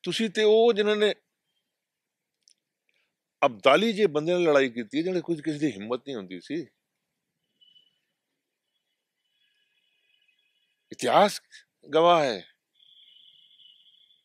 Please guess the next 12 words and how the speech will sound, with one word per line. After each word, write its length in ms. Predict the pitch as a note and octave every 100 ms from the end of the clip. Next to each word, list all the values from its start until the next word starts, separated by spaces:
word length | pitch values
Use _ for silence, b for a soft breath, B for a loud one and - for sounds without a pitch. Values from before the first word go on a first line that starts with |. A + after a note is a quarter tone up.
| _ _ _ _ _ _ _ -
ਦੁਨੀਆ 260 | B2+ E3+ F#3
ਦੇ 80 |
ਅੰਦਰ 180 | F3 E3 -
ਕੋਈ 320 | D3 F#3 F#3 C#3
ਫੌਜ 540 | - - B2 D#3+ C#3 - _ _ _ _ _ _ _ _ A#2+
ਅਬਦਾਲੀ 400 | G2 B2 C#3 E3
ਦਾ 120 | D3+
ਮੁਕਾਬਲਾ 440 | B2+ A#2+ A#2+ B2
ਨਹੀਂ 140 | A2+ B2+
ਕਰ 180 | B2 G2
ਸਕੀ 300 | G2 - G2+
ਸੀ, 220 | C#3